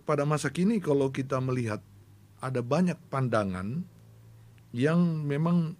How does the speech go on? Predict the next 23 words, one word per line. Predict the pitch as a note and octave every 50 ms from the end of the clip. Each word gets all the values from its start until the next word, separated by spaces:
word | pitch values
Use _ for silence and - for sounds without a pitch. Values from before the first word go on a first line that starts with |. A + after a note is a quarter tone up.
| -
menolak | - D3+ D#3 D3+ C#3+ B2 A2+ A2 B2 C#3+ C#3 - - -
bahkan | - B2+ A2 G#2 - C#3+ C3+
menyerang | C3 B2 B2 B2 A#2+ A#2+
Alkitab. | A#2 A#2+ A#2+ A#2+ - B2 G2 - F#2 F2 - - - - - - - - - - - - - - - - _ - - _ _ - - _ _ - - - - - - - - -
Eh, | - A#2+ B2 A#2+ A#2+ B2 B2 B2 B2 B2 A#2+
seperti | A#2 - - - - C#3 C3+ C3+ F3
pandangan | E3 - C3 A#2+ A2+ A#2 A#2 A#2 A#2 A2+
skeptisisme, | - - - - B2 - - C3+ B2 A#2 - C#3 A#2+ - - - - - - - D3 C3 C3+ - - - G#2 F#2+ F2+
ya. | F2 F2+ G2+ A#2+ C#3 - - - _ _ _ _ _ _ _ _ -
Ini | A#2 D3 G#3 A3
menyerang | F3 D#3+ D#3 D3+ D3 D3 D3+ D3+ D3
Alkitab, | - - C#3 C3+ C3+ - C3 - - F#2+ F2+ F2+ - - - _ _ _ - _ - - _ _ _ - _ _ _ _ _ _
eh, | - A2+ A2+ A2+ A2+ A#2 A2+ A2 A2 A2
bahwa | A2 A2 A2+ A2 B2 B2
Alkitab | A#2+ B2 B2 B2 C3 B2 C3 A#2+ C3 D#3+
itu | F3+
bukan | A3 D#3 B2+ A2+ - A#2+ A#2 A2+
firman | - A#2+ A2 A2+ G#2+ A2 A2
Tuhan | D#3 D#3 D3 C3 A#2
yang | G#2+ G#2 G#2+
harus | A2+ G#2+ A#2 A2+ -
ditaati. | A2 A2 F2+ F#2+ F2+ F#2 F#2 F#2 F2+ - - - _ _ _ _ _ _ _ _ _ _ _ _ _ _ _ -
Ya. | -